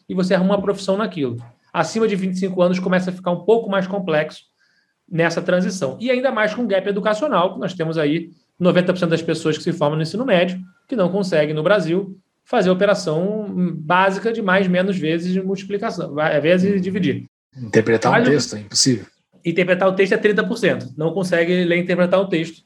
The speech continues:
Speaker 1: dos que se formam, sendo que cinquenta por cento já, já
Speaker 2: Sim.
Speaker 1: foram pra evasão. Então, você vê a tragédia social. Imagina um hospital público ou hospital privado, que seja qualquer hospital, que metade das pessoas que entram morrem.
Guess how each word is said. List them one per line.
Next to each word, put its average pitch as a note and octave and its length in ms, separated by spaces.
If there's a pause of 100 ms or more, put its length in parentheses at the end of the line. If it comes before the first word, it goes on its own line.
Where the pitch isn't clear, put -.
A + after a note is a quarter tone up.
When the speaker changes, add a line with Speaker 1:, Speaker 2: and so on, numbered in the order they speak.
Speaker 1:
dos F#3+ 180
que B3 120
se D4 140
formam, F#3 500
sendo F3 220
que F#3+ 100
cinquenta G#3 420
por - 160
cento G3 280
já, G3 300 (720)
já E3 140
Speaker 2:
Sim. E3 180
Speaker 1:
foram E3+ 240
pra E3+ 160
evasão. D#3 460 (500)
Então, F3+ 120
você G3+ 120
vê G#3+ 60
a A#3 80
tragédia A#3+ 640
social. F#3 460
Imagina F#3 340
um D#4 60
hospital G3+ 680
público C4+ 580 (200)
ou F3+ 100
hospital E3 400
privado, E3+ 420
que F#3 60
seja F3+ 180
qualquer F3+ 300
hospital, F3+ 500 (180)
que A3+ 100
metade B3+ 440
das B3 120
pessoas A3 340
que F#3+ 180
entram A3 220
morrem. D3 400